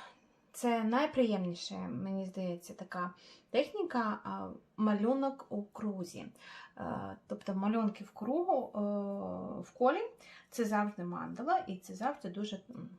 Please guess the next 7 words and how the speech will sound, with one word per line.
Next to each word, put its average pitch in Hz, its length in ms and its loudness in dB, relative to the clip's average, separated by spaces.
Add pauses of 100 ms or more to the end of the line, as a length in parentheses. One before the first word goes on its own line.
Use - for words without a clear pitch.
(160)
гарно, 240 420 0
красиво, 262 480 -4 (140)
і 247 200 -4 (340)
реф-, 220 540 0
е, 196 220 -2
ми 208 460 0 (480)
розслабляємось, 202 840 0